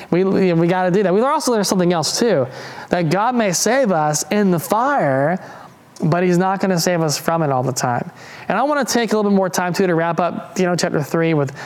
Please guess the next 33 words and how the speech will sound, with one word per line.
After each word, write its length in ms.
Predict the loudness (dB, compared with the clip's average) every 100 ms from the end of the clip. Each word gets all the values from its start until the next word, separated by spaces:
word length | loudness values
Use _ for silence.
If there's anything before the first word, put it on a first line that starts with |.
| -10 -4
our 140 | -4
focus 460 | -2 -2 0 -2 0
and 100 | 0
attention 400 | 0 -2 0 2
again 240 | 2 2
on 180 | 2 2
worship. 460 | 0 -2 -2 -2 -4 -16 -4
We 80 | -2
covered 280 | 0 0 2
worship 460 | 2 2 0 0 0
in 140 | 0
part 260 | 0 0 2
one 240 | 2 2
of 80 | 0
this 160 | 0
teaching, 420 | 0 -2 0 2 2
and 120 | 2
if 80 | 2
you 40 |
missed 300 | 2 2 0
it, 160 | -2 -2 -14 -4
you 80 | 0
gotta 180 | 2 2
go 140 | 2
back 300 | 2 0 0
and 140 | 0 2
watch 320 | 0 0 -2
and 80 | -2
listen 200 | 0 0
to 140 | 0
it, 100 | 0
okay? 320 | 0 0 0 0
But, 180 | -2